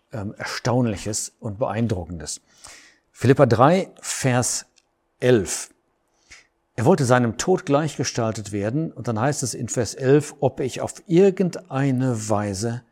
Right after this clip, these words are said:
hingelangen möge zu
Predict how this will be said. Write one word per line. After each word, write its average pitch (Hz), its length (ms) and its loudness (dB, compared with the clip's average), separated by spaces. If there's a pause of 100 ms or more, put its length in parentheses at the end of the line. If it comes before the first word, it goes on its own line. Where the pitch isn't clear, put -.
(280)
hingelangen 120 880 2
möge 101 440 -2 (420)
zu 190 580 2